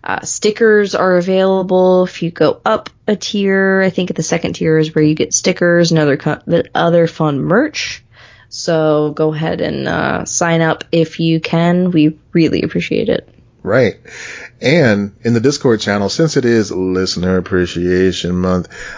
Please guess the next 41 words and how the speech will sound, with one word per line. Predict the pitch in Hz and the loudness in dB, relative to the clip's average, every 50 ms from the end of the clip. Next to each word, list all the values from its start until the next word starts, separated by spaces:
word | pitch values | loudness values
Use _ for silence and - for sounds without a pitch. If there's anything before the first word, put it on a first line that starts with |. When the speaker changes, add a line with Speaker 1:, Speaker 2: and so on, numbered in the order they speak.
| - | -12
Speaker 2:
I'm | - - - 143 147 147 147 147 143 139 143 147 147 131 | -6 -4 0 0 2 2 2 0 0 0 -2 -2 -2 0
gonna | 127 120 117 113 110 | 2 2 2 2 2
drop | 104 107 107 107 107 101 - - | 2 0 0 0 0 -2 -4 -6
a | 117 | -6
couple | - - 110 104 101 - - 110 | -4 -2 -2 -2 -2 -2 -2 0
of | 107 101 | 2 2
movie | 98 95 95 90 95 92 | 2 2 2 2 0 -2
codes | - 95 92 95 92 85 90 | 0 0 0 0 0 -2 -4
in | 95 92 90 | -4 -4 -4
there. | 87 90 87 87 87 87 87 90 90 - - _ - | -4 -4 -4 -4 -6 -6 -6 -8 -8 -12 -16 _ -4
Um, | 110 113 113 117 117 117 - 117 117 120 - - | 0 2 2 4 4 4 4 4 2 -2 -12 -20
Speaker 1:
Ooh. | _ _ _ - | _ _ _ -2
Speaker 2:
I'll | 202 240 233 | 0 2 4
wait | 196 160 127 | 4 4 2
until | 117 107 - 117 104 | 0 0 2 2 2
this | 98 95 - | 2 2 -2
is | 82 - | -4 -8
published. | - - 98 92 78 92 90 - | -4 -2 0 0 0 0 -2 -2
So, | - 120 123 117 117 117 131 - - | -4 -2 -2 0 0 -2 -2 -4 -4
you | 214 196 | -4 -2
know, | 190 - 185 208 - | -2 -2 -2 -2 -4
if | 185 - 214 | -4 -2 -2
you | 208 | -2
wanna | 190 196 180 165 | 0 0 -2 0
join | 156 180 180 180 | 0 0 0 0
the | 180 | 0
Speaker 1:
Yeah. | 165 160 | 0 2
Speaker 2:
Discord, | 175 175 190 185 170 170 175 175 180 175 170 190 - - - - - - - - - - | 4 4 6 6 4 4 2 2 2 0 0 -2 -6 -16 -20 -20 -18 -18 -20 -20 -12 -6
you | - 151 | -2 2
get | 147 127 | 2 2
a | 110 | 2
fair | - - 90 - - | 2 0 -4 -4 -4
shot. | - - - - - - - - - - | -6 -8 -8 -6 -6 -8 -8 -10 -12 -10
You | - 104 | -8 -4
know, | 101 98 92 90 87 - - - | -2 -2 0 0 -2 -2 -4 -4
chances | - - - 131 123 113 - 110 104 107 | -4 0 0 2 2 2 0 2 4 4
Speaker 1:
Next | 104 - 110 101 92 - | 4 4 4 4 2 2
Speaker 2:
are. | - | 2
Speaker 1:
week. | 185 175 175 180 - - - - - - - - | 2 0 0 -2 -4 -10 -12 -12 -14 -14 -6 -2
Speaker 2:
Yeah. | 139 - 175 | 0 2 4
Speaker 1:
Yeah. | 165 165 165 165 | 4 2 2 0